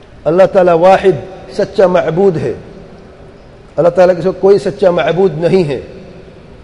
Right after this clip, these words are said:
اور اسے توحید عبادت بھی کہتے ہیں، توحید الوہیت بھی کہتے ہیں۔ اور چوتھا ہے، اللہ تعالیٰ کے پیارے نام ہیں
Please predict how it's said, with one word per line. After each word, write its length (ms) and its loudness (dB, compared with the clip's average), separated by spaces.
اور 100 -8
اسے 220 -4
توحید 340 -4
عبادت 460 -2
بھی 80 -6
کہتے 360 -2
ہیں، 140 -8
توحید 280 -2
الوہیت 480 -2
بھی 160 -12
کہتے 300 -10
ہیں۔ 140 -16
اور 120 -6
چوتھا 380 -2
ہے، 160 -6
اللہ 260 2
تعالیٰ 280 4
کے 80 0
پیارے 380 2
نام 340 2
ہیں 180 -8